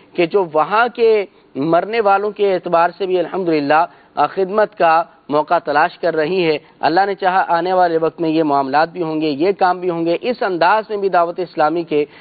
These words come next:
مدنی کام انشاءاللہ عز و جل وہاں پر کیے جائیں گے۔ تو یہ میں آپ کو بتاتا چلوں کہ آنے والے جو اہداف ہیں ہمارے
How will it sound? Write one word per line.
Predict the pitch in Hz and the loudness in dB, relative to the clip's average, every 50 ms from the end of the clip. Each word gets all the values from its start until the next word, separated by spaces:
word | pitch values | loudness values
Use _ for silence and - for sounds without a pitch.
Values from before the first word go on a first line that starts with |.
| - - - | -20 -16 -8
مدنی | - 143 151 165 185 185 | -4 -4 -4 -2 -2 -2
کام | 165 - 160 156 156 | 0 2 0 0 0
انشاءاللہ | 151 147 - - 151 139 131 127 135 | -4 -8 -6 -2 -2 0 0 2 2
عز | 135 135 131 127 | 0 0 0 -2
و | 135 127 | -4 -4
جل | 131 139 143 | -2 -2 -2
وہاں | 131 123 120 127 127 | -2 -2 -2 -2 -2
پر | - 147 156 180 - - - - _ _ | 0 0 0 0 -2 -10 -20 -20 _ _
کیے | - 151 160 156 | -2 2 2 2
جائیں | 143 131 123 127 127 123 | 2 2 0 0 -2 -2
گے۔ | 120 120 | -4 -6
تو | 117 - 151 | -4 -4 -2
یہ | 175 214 240 | 0 0 0
میں | 247 247 | 2 2
آپ | 226 220 214 - | 2 2 0 -2
کو | 226 | -4
بتاتا | 202 196 180 - 185 185 226 220 | -4 -2 0 0 0 0 -2 -6
چلوں | - 214 208 208 214 | -4 -2 -2 -2 -2
کہ | 202 220 - | -2 -2 -2
آنے | - 185 180 196 233 254 | 0 0 0 0 -2 -2
والے | 247 240 214 208 208 202 | 0 0 0 0 -2 -4
جو | 185 208 - | -2 -4 -2
اہداف | - 175 165 160 143 156 160 190 196 - | 0 -2 -2 -2 -2 0 0 0 0 -2
ہیں | 196 165 | -4 -4
ہمارے | 143 135 139 147 156 143 117 | -2 0 2 2 2 0 0